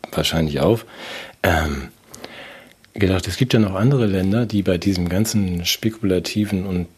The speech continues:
äh, Big Energy macht sich jetzt die Taschen voll, nachdem ja Big Pharma jetzt erstmal fertig war und die Rüstungsindustrie auch. Jetzt kommt also die Energiebranche. Ähm, was wir schon mal gesagt haben, das Problem ist ja durch diese ganzen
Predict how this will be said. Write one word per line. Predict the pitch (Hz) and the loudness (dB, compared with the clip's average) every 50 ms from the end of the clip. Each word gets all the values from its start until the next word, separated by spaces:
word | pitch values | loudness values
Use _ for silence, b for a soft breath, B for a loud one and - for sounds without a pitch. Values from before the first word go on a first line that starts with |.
| - - | -12 -6
äh, | - 90 85 85 80 | -4 -2 -2 -2 0
Big | - 98 87 - | -2 -2 -2 0
Energy | 98 95 98 95 87 80 80 82 | 0 0 2 2 0 0 -2 -2
macht | 80 82 82 78 | -2 -2 -2 -4
sich | - 78 - - | -6 -8 -4 -2
jetzt | 87 90 - - - | -2 -2 -2 -4 -6
die | - 78 | -4 -6
Taschen | - - 78 73 - 73 73 | -4 -2 -4 -4 -4 -4 -6
voll, | - - 80 95 147 160 143 139 - | -6 -4 0 0 0 0 -2 -8 -12
nachdem | 90 80 - - 78 76 | -12 -10 -4 -2 -2 -2
ja | 71 71 | -2 -4
Big | 67 71 73 - | -4 -4 -6 -6
Pharma | - - 73 78 80 78 73 | -6 -6 -4 -2 -2 -2 -4
jetzt | 73 73 - - | -6 -8 -8 -10
erstmal | 78 - - 71 71 | -12 -10 -8 -8 -8
fertig | - 87 85 95 - 104 90 - - | -2 -2 -2 -2 -2 -4 -6 -2 0
war | 98 95 90 80 | 0 0 0 -2
und | 76 76 73 73 - _ _ _ _ - - | -2 -4 -4 -4 -8 _ _ _ _ -8 -6
die | 82 76 73 71 73 - - - - | -4 -4 -4 -6 -8 -12 -18 -14 -8
Rüstungsindustrie | 80 80 78 80 90 85 90 101 - - 92 85 - 82 82 82 78 - - - 82 78 80 | -8 -8 -8 -8 -10 -8 -4 -2 -2 0 0 -2 -2 -2 -2 -2 -2 -4 -4 -4 -4 -2 2
auch. | 101 135 151 143 - - _ _ _ _ - - | 2 2 2 0 -4 -20 _ _ _ _ -16 -8
Jetzt | 95 90 85 - - - | -6 -4 -2 -2 -4 -6
kommt | - - 82 78 78 82 | -4 -6 -6 -6 -6 -8
also | 76 73 73 73 | -8 -8 -8 -8
die | 73 76 73 - - - - - - - | -10 -10 -12 -12 -14 -16 -16 -14 -8 -6
Energiebranche. | 80 76 73 71 - 82 87 - 101 107 113 107 - 117 110 110 B B B B B B B B B B B B B B B B B B _ _ _ _ - | -6 -6 -6 -4 -4 -4 -2 0 0 0 0 0 0 -2 -4 -4 B B B B B B B B B B B B B B B B B B _ _ _ _ 0
Ähm, | 104 90 85 80 80 76 76 80 | 2 2 2 0 0 -2 -4 -4
was | 95 87 - - | -4 -4 2 2
wir | 147 | 2
schon | 139 - 147 139 | 2 4 4 4
mal | 131 123 | 4 4
gesagt | 117 107 101 117 135 147 143 - | 2 2 2 2 2 2 0 2
haben, | 120 107 101 | 2 2 2
das | 95 - | 2 -2
Problem | - - 104 87 87 92 92 117 143 135 | -4 -4 -4 -2 0 2 2 4 4 2
ist | 107 - - | 0 -2 -2
ja | 95 92 | -2 0
durch | 87 87 82 | 0 -2 -4
diese | - - 90 85 87 82 | -4 -6 -4 -2 -2 0
ganzen | 82 82 82 82 - 90 85 82 82 - | 0 0 -2 -2 -2 -4 -4 -4 -4 -8